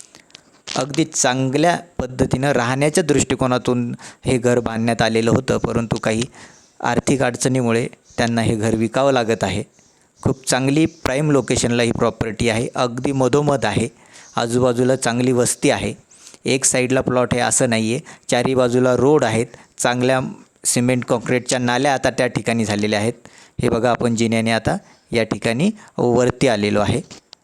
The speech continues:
हा वरचा एरिया या ठिकाणी स्टोरेज म्हणून तुम्ही वापरू शकता. यांनीसुद्धा खूप सामान या ठिकाणी ठेवलेलं आहे. हे आपण आता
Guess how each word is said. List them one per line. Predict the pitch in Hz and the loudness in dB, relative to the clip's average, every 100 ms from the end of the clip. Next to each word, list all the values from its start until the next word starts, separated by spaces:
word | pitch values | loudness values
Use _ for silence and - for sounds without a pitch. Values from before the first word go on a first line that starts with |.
| _ _ _ - | _ _ _ -6
हा | 110 | -2
वरचा | 110 113 - 120 | 0 0 0 0
एरिया | 117 120 | 0 0
या | 120 | 0
ठिकाणी | 120 110 127 123 | 0 -2 0 0
स्टोरेज | 123 - 120 120 120 | 0 2 2 2 0
म्हणून | 113 113 | 0 0
तुम्ही | 113 110 | -2 -2
वापरू | 104 113 | -2 -2
शकता. | 110 - | -4 -4
यांनीसुद्धा | 117 113 120 117 110 110 | -2 -2 -2 -4 -4 -4
खूप | - 110 - | -2 -4 -2
सामान | 127 110 117 | -2 0 0
या | 113 | -2
ठिकाणी | 113 104 110 170 - - - - | -2 -4 -2 -4 -6 -16 -14 -6
ठेवलेलं | 120 107 107 98 | -2 0 2 0
आहे. | 98 98 _ _ _ _ _ _ _ _ _ _ _ _ _ _ _ - | -2 -8 _ _ _ _ _ _ _ _ _ _ _ _ _ _ _ -6
हे | |
आपण | 110 - 113 | -4 -2 -2
आता | 113 147 | 0 -2